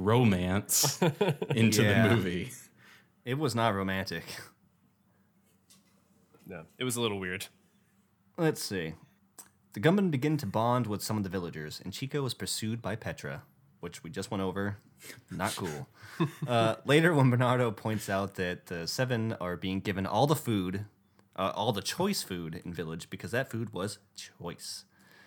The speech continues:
Speaker 3: the gun-, the gunmen share it with the village children instead, um, which I thought was kind of a cool little, little
Speaker 2: They,
Speaker 3: moment.
Speaker 2: they did that in Seven Samurai, too.
Speaker 3: Did they do that in Seven Samurai?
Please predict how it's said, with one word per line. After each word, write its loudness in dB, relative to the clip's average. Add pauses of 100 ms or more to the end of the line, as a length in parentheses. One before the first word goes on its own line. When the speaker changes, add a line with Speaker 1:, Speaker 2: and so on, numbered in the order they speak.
(140)
Speaker 3:
the -8
gun-, 2
the 0
gunmen 6
share 4
it 4
with -2
the 0
village 0
children -4
instead, -8 (600)
um, -6
which -6
I 0
thought 4
was -6
kind -6
of -8
a -14
cool -12
little, -10 (300)
little -10
Speaker 2:
They, -6
Speaker 3:
moment. -12 (120)
Speaker 2:
they -2
did -8
that 0
in 2
Seven 0
Samurai, -4
too. -12 (1700)
Speaker 3:
Did -6
they 2
do -4
that -4
in -4
Seven -8
Samurai? -4